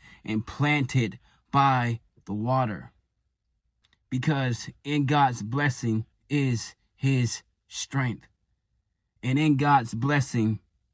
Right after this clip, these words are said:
he will replenish and help us stay vital and help us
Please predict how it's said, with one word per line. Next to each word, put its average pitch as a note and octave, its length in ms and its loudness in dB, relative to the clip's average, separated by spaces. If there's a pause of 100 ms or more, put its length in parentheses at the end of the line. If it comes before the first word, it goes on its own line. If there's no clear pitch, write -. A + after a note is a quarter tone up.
he D3+ 160 0
will C#3 140 2
replenish A#2+ 720 -2 (260)
and A#2+ 120 -8
help C#3 340 0
us A2 160 0
stay A#2+ 240 -2
vital C#3 720 0 (340)
and G#2+ 80 -4
help C3 300 0
us A#2 260 0